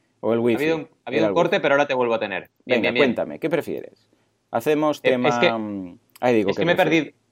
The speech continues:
Speaker 2: Justo se me ha
Speaker 1: Vale.
Speaker 2: cortado cuando
Speaker 1: Pues
Speaker 2: decías
Speaker 1: nada.
Speaker 2: estos tipos. <laughs>
Speaker 1: Vale, pues decía, no, los tipos de crowdfunding, ¿eh? Los cuatro o cinco tipos de crowdfunding, como
Speaker 2: Vale.
Speaker 1: lo quieras dividir. ¿Te, te parece? Y así lo hacemos básico para
Speaker 2: Sí.
Speaker 1: todos los nuevos, eh, no, no, no, no, no, no, Valentín,
Speaker 2: No.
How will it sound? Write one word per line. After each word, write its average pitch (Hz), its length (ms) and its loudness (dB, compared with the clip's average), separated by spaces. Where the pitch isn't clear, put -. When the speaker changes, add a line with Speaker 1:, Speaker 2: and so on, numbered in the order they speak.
Speaker 2:
Justo 175 200 0
se 139 60 6
me 143 60 10
ha 143 40 8
Speaker 1:
Vale. - 80 4
Speaker 2:
cortado 175 280 4
cuando 165 180 0
Speaker 1:
Pues 139 120 4
Speaker 2:
decías 139 120 6
Speaker 1:
nada. 160 140 4
Speaker 2:
estos 143 160 -2
tipos. 101 420 -4
<laughs> - 140 -4
Speaker 1:
Vale, 120 260 8
pues 127 200 4
decía, 151 500 6
no, 151 180 6
los 117 160 2
tipos 135 220 -4
de 131 100 -4
crowdfunding, 107 600 -4
¿eh? 117 100 -2
Los - 160 -4
cuatro 113 300 -2
o 107 40 -8
cinco 107 280 -8
tipos 104 640 -6
de 101 100 -12
crowdfunding, 101 380 -8
como 117 100 0
Speaker 2:
Vale. 101 120 0
Speaker 1:
lo 85 40 -12
quieras 104 240 -4
dividir. 87 400 -6
¿Te, 117 400 4
te 113 80 -6
parece? 160 260 -2
Y 117 40 0
así 113 160 -4
lo 147 100 -2
hacemos 135 340 -8
básico 156 600 -2
para 117 420 0
Speaker 2:
Sí. 107 80 -6
Speaker 1:
todos 131 100 -2
los 120 220 -4
nuevos, 120 560 -4
eh, 113 260 -6
no, 208 300 -2
no, 226 300 0
no, 226 140 2
no, 214 160 -2
no, 170 60 -2
no, 131 180 -2
Valentín, 135 380 0
Speaker 2:
No. 139 160 -8